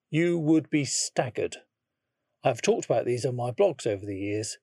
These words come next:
and it always, always amazes and reassures people. Plus, let us not forget that all of these professions are highly regulated and monitored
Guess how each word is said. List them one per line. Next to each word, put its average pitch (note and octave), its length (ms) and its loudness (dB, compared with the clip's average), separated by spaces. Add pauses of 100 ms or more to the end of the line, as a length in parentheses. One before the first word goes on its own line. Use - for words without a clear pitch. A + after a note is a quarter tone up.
and A#2 140 -6
it B2+ 140 -4
always, C3+ 460 2
always A#2+ 360 0
amazes B2+ 600 0
and A#2 280 -8
reassures C3+ 760 2
people. - 520 -8 (800)
Plus, - 360 0 (320)
let C4 160 2
us C#4+ 220 2
not - 180 2
forget - 680 0
that - 200 0
all A#3+ 200 4
of F#3+ 100 0
these G3+ 200 0
professions B2+ 720 -4
are A2+ 80 -2
highly F3 480 -2
regulated C3 720 -2
and C3+ 100 0
monitored C3 600 0